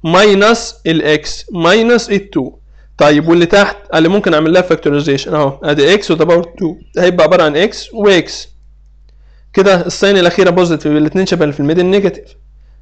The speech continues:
six عباره عن two multiply three، واقول له الديفايد تتحول لمالتبلاي. تمام؟ قال لي تمام، واهو اللي تحت ده يطلع فوق في النوميريتور، بس اعمل له فاكتورايزيشن يبقى عباره عن x و x. تمام؟ الله.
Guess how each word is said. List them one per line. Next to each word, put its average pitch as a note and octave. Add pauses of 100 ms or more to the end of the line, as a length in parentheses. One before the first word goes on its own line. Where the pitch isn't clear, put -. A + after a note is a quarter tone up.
(300)
six G#3
عباره E3
عن D#3
two F3+
multiply D3+ (140)
three، D#3 (640)
واقول E3+
له E3+
الديفايد F#3
تتحول F#3
لمالتبلاي. F3 (1000)
تمام؟ F#3+
قال F3
لي E3+
تمام، D3
واهو D#3 (920)
اللي E3+
تحت A3
ده A3
يطلع G#3
فوق G3+
في F#3+
النوميريتور، F3+
بس D3+
اعمل D3+
له F3
فاكتورايزيشن D3+
يبقى C#3
عباره D3+
عن C#3+
x - (720)
و D#3
x. D3 (920)
تمام؟ F3
الله. C#3